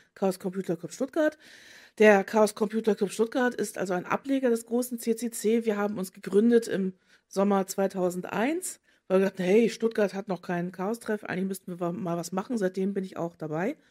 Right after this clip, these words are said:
Ähm, bin tatsächlich schon, schon sehr viel früher, zwei-, äh, neunzehnhunderteinundneunzig, auf meinem ersten Kongress des Chaos Computer Club gewesen.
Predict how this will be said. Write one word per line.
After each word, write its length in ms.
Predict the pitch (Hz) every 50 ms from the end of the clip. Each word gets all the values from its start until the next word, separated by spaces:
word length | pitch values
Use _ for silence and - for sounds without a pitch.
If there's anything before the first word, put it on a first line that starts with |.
| _ _ - - - - - - - - - _ -
Ähm, 460 | - 202 202 208 208 208 208 208 214 - _ _ _ _ _ _ _ _ _ _ - - _ _ _ _ _ -
bin 160 | 202 214 226
tatsächlich 720 | 233 208 208 214 214 208 - 220 214 208 - - - - _ _ _ _ _ _ _ _ _ _ _ _ _ _ _ _ _ _ _ _ _ _ -
schon, 180 | - 208 190
schon 220 | 190 - 208 190 180
sehr 120 | 190 202
viel 140 | - 220 185
früher, 380 | - - - 214 233 247 240
zwei-, 260 | 233 - - 202 196 202 -
äh, 120 | - 185
neunzehnhunderteinundneunzig, 1080 | 180 185 185 185 196 196 - 196 185 180 - - 151 190 208 220 202 202 208 - - -
auf 80 | 180 180
meinem 200 | 190 180 190 160
ersten 220 | 160 175 - 214
Kongress 360 | - - 185 185 175 196 233
des 120 | - - -
Chaos 280 | - - 220 220 220
Computer 360 | - 233 226 - 240 226 226 226
Club 220 | 226 - 226 226
gewesen. 460 | - 226 214 220 226 226 226 240 240